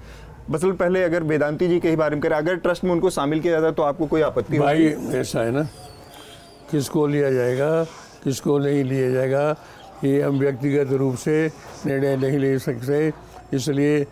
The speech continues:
Speaker 2: न्यास के जो भी सदस्य हैं, मिल करके जो विचार करेंगे, वही मान्य होगा। हमारे एक व्यक्ति के व्यक-, व्यक्ति के वक-, वक्तव्य से, व्यक्ति, एक व्यक्ति के विचार से कुछ भी नहीं होगा।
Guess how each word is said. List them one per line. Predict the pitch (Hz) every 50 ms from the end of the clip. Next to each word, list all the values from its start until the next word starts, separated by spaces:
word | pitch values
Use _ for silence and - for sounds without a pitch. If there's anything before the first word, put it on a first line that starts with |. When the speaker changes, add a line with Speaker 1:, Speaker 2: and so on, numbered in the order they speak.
| - - - -
Speaker 2:
न्यास | 143 139 143 143 147 131 -
के | - 156 147 143
जो | 131 135 143 139
भी | 139 147 139
सदस्य | 127 - 156 135 139 139 131 - - 151
हैं, | 139 143 151 160 156 151 - - - - - - 180
मिल | 185 151 143 135
करके | 143 147 139 127 135 143 143
जो | 139 143 143
विचार | 131 131 120 - 147 139 135 131
करेंगे, | 120 135 135 131 131 131 143 151 160 160 156 - - - - - - - - 156
वही | 143 143 147 151 147
मान्य | 135 135 131 127 131 135 131
होगा। | 123 131 131 135 151 160 156 143 - - - - - -
हमारे | - 139 143 147 156 165 170 170 165 160 160 160
एक | 147 139
व्यक्ति | 151 143 143 127 - - 160 147
के | 131 147 151 147
व्यक-, | 139 143 139 135 - 139 135 135 131 135
व्यक्ति | 131 147 147 139 123 160 156 135
के | 139 151
वक-, | 143 135 139 131 131 131
वक्तव्य | 135 143 135 131 - 170 165 151 147
से, | 151 170 180 180 170 - - - - - - - -
व्यक्ति, | - 151 151 131 - 165
एक | 147 156 160 165 160 147
व्यक्ति | 156 147 147 131 - - 175 156
के | 139 151
विचार | 143 131 127 117 147 143 139 131
से | 127 139 139
कुछ | 120 135 127 - -
भी | 156 151
नहीं | 151 151 151
होगा। | 156 156 156 165 170 175 165